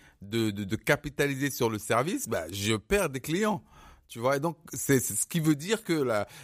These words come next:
la, la, la volonté de, de, de rendre un service, mais il faut vraiment aller au bout, quoi. Il faut vraiment le faire complètement.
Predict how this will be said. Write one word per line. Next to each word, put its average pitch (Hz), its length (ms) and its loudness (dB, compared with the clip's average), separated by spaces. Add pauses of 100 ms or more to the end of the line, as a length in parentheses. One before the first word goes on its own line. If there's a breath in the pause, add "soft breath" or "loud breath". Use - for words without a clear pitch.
la, 101 200 4
la, 95 120 0
la 95 140 0
volonté 147 560 0
de, 120 160 0
de, 101 160 -4
de 98 140 0
rendre 131 440 0
un 127 120 0
service, 131 600 0
mais 120 100 0
il 120 60 2
faut 110 120 -6
vraiment 117 260 2
aller 120 180 2
au 120 120 4
bout, 131 160 -2
quoi. 87 220 0
Il 87 60 -8
faut 104 120 0
vraiment 120 260 2
le 127 100 0
faire 147 320 -2
complètement. 113 540 0